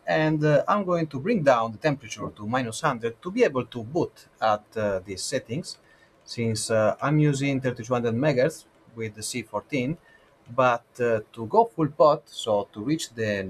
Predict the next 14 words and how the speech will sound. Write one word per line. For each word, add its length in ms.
maximum 500
negative 380
temperature, 480
I 220
have 280
to 200
push 340
the 260
sock 300
voltage 520
to 80
one 400
point 320
five 480